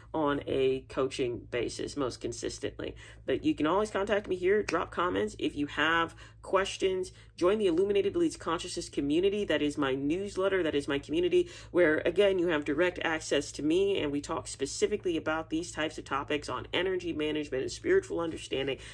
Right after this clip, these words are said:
becoming the main character, self-confidence, self-esteem. There is no self. We talk about that there. And with that, I will be signing off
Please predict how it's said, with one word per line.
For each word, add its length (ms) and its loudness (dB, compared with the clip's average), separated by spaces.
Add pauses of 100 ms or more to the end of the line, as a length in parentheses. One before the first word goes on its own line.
becoming 440 0
the 60 0
main 260 0
character, 400 0
self-confidence, 760 0
self-esteem. 680 -2 (520)
There 160 8
is 140 6
no 120 2
self. 320 -2 (200)
We 80 -4
talk 220 -2
about 200 -2
that 240 -6
there. 220 -4 (800)
And 80 -6
with 80 -4
that, 220 0 (340)
I 140 0
will 80 0
be 100 -2
signing 520 0
off 300 -4